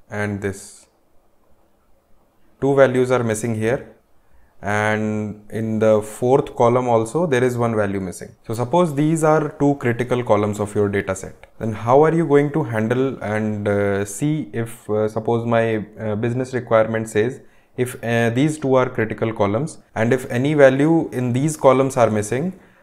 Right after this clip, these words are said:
uh, we can consider that to be an invalid data, or, uh, you can keep it on hold for some time until we receive the updates.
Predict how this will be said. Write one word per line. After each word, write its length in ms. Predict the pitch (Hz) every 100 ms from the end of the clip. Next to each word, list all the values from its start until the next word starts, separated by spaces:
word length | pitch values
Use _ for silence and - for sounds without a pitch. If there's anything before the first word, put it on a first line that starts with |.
| -
uh, 380 | - 107 110 110 113
we 180 | 139 151
can 280 | 151 143
consider 420 | 135 127 120 123 123
that 260 | 117 110 123
to 60 |
be 140 | 117 123
an 140 | 165
invalid 500 | 135 120 110 104 98
data, 300 | 92 - 92
or, 400 | 107 113 113 110
uh, 140 | 107 107
you 140 | 107
can 420 | 110 110 110 110
keep 200 | 113 110
it 120 | 113
on 120 | 110 107
hold 360 | 104 107 107
for 140 | 113 113
some 260 | 113 110
time 280 | 113 160 190
until 320 | 110 110 113 117
we 120 | 117
receive 360 | 107 104 98
the 140 | 113 -
updates. 600 | - 101 90 80 -